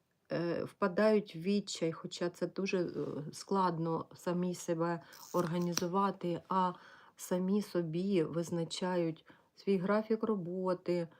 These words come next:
коли вони йдуть і проводять майстер-класи, коли вони презентації роблять, залучають, е, консультантів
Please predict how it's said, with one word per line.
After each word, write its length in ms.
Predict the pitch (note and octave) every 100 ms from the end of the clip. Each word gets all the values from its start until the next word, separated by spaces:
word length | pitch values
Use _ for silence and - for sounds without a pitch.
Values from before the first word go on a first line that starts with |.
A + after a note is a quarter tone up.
| _ _
коли 280 | F3 F3 G3+
вони 360 | G3 G3 G3+
йдуть 480 | F#3+ D#3 F#3+ A3 G#3
і 40 |
проводять 680 | F3 F3 F3+ F#3+ G#3+ G#3 G3+ - - _
майстер-класи, 1080 | F#3 G3+ - A3 G#3+ G3 F#3+ F#3+ F3+ -
коли 280 | E3 E3+ E3+
вони 340 | E3+ E3+ F3 F3+ _ _ - _
презентації 960 | - F#3 F#3 G3+ G3+ G3 G#3 G3+ - F#3+
роблять, 560 | F#3+ G3 F3+ F3 F3 D#3+
залучають, 840 | E3+ F3 F#3+ F#3 G#3+ G#3+ G#3+ G#3 - _ - _
е, 140 | - E3+
консультантів 840 | E3+ G3+ G3 G#3 G3+ A#3 A#3 A3